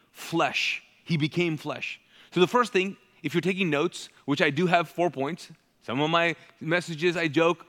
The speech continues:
are pointless, but this one comes with a couple of points, okay, or maybe four. So the first one would be this idea of shared humanity, becoming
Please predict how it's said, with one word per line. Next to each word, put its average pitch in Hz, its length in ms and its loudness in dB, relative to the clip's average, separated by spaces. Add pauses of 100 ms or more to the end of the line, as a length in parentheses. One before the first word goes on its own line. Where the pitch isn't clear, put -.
(140)
are 156 160 2
pointless, 175 480 -2
but 143 260 0 (240)
this 139 340 4
one 165 360 0 (240)
comes 160 400 0
with 143 120 2
a 135 60 2
couple 135 260 -2
of 120 60 -4
points, 113 300 -10
okay, 135 200 -4
or 135 60 -2
maybe 135 200 -4
four. 127 300 -6 (220)
So 170 160 0
the 151 60 -4
first 214 260 2
one 151 160 -6 (220)
would 156 100 2
be 147 80 -2
this 160 160 -4
idea 160 360 -2
of 143 100 -6
shared 165 420 -2
humanity, 135 560 -4 (380)
becoming 180 600 0